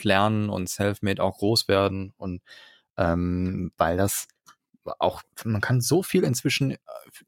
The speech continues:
über das, über das Thema Lernen und sich selber beibringen und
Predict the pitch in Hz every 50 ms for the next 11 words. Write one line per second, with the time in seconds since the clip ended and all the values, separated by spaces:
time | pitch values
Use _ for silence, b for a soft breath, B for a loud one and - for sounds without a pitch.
0 | _ _ _ - 123 127 117 120 113 117 113 - - - 131 117 120 120 110 -
1 | - - - - - - 131 135 123 120 110 104 107 110 117 127 135 139 131 123
2 | 120 110 110 104 - - 101 - - - 135 135 113 104 98 98 101 - - 104
3 | 98 98 107 127 143 B B B B B B B B B B B B - 104 101
4 | 101 104 107 110 110